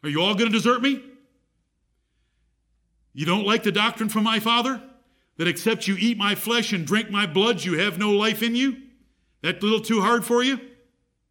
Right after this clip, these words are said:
You want a praise band instead?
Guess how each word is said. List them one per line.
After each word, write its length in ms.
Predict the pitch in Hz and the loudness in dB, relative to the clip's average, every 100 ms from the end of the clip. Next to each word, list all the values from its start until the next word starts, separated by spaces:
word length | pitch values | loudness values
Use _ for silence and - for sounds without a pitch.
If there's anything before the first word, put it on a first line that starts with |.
| _ _ _ _ _ _ _ _ _ _ _ _ _ _ _ _ _ _ _ | _ _ _ _ _ _ _ _ _ _ _ _ _ _ _ _ _ _ _
You 140 | 156 175 | -4 0
want 160 | 196 | 2
a 40 | 196 | 0
praise 360 | - 220 226 | 0 0 0
band 320 | 165 220 233 220 | 0 0 0 0
instead? 640 | 190 - 226 240 214 - | -2 0 0 0 -4 -14